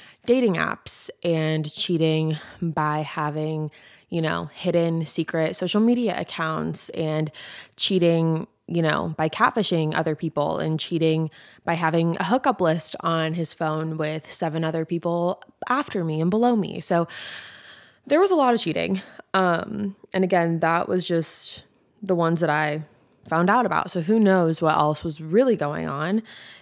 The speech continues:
And, you know, every time I found out about it, every time, every single time, somehow it was my fault, you know, 'cause God forbid, you know, he cheats. Of course it's not his fault.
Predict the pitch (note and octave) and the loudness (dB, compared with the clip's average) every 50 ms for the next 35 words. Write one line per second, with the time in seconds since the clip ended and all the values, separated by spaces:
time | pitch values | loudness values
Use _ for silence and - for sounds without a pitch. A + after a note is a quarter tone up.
0 | _ _ _ _ - - - - G#3+ G3+ G3+ G3+ F#3+ - A#3 B3 C#4+ C4+ B3+ A3 | _ _ _ _ -20 -6 0 4 6 6 8 8 6 6 4 4 2 2 2 2
1 | G3 F3 E3+ D#3 D3+ D3+ D2 - D2 D2 - - D#2+ D#2 - - - - F3 F3 | 2 2 2 2 2 2 0 -2 -2 -2 -2 0 -2 -2 -4 -6 -4 0 2 2
2 | F3+ F3+ F3+ F3+ F3 E3+ - - - - F3 - - - - E3+ E3+ E3+ E3+ D#3+ | 4 2 2 0 -4 -6 -6 -6 -8 -8 -10 -14 -10 -8 -6 -6 -4 -4 -6 -6
3 | D#3 E3 E3+ - - F3 - - - - - - - _ - - A3+ A3 A3+ G#3+ | -8 -8 -10 -12 -12 -14 -16 -20 -20 -20 -20 -20 -20 _ -4 0 2 4 4 4
4 | F#3 E3 E3 - E3+ E3+ - - - F3 - - - - - - _ _ _ _ | 4 2 2 0 -2 -2 -2 -4 -6 -6 -6 -8 -8 -8 -10 -16 _ _ _ _
5 | _ _ _ _ _ - G3 E3+ D#3 D#3+ E3 E3+ - F3 D3+ - - E3 D#3+ E3 | _ _ _ _ _ -6 -4 -4 -4 -4 -4 -6 -6 -6 -8 -4 0 2 2 2
6 | D#3+ - - D#3+ - - - - - - - _ _ _ _ - - D#3 D#3 - | 2 0 -4 -8 -6 -8 -8 -8 -10 -12 -14 _ _ _ _ -14 -12 -10 -10 -10
7 | F3+ - A3 G#3 - - F#3+ F3 E3 - - - - - - - C4+ C#4+ - E3+ | -8 -6 -6 -4 -2 0 0 0 -2 -4 -10 -16 -16 -10 -2 -2 0 0 0 -2
8 | D#3 - D#3+ - - F3+ G3 G3+ - D3+ - - - | -4 -4 -6 -4 -2 -2 -2 -2 -2 -6 -8 -8 -10